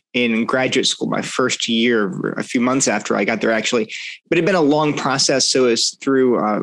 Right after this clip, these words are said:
variety of, uh, things, providentially, including knowing my future wife, Christina. Uh, but one of the ways I, I became a Christian was that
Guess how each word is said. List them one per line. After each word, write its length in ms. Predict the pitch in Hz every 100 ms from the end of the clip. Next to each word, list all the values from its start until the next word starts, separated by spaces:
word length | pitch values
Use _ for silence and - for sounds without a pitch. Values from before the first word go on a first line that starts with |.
| -
variety 460 | 113 127 131 127
of, 160 | 113 107 - _ - -
uh, 120 | 117
things, 400 | - 123 127 117
providentially, 880 | 127 113 120 120 - 120 120 117 120 -
including 340 | 117 113 131 120
knowing 220 | 117 120
my 140 | 113
future 320 | 110 123 123 117
wife, 240 | 117 -
Christina. 560 | 117 - 139 127 117 120 _ - - -
Uh, 80 | 120
but 160 | 143
one 220 | 143 202
of 60 | 240
the 80 | 202
ways 280 | 156 147 139
I, 240 | 127 120 - 127
I 160 | 117
became 380 | 113 120 143 127
a 40 |
Christian 400 | 113 160 - 139
was 160 | 120 113
that 260 | 127 110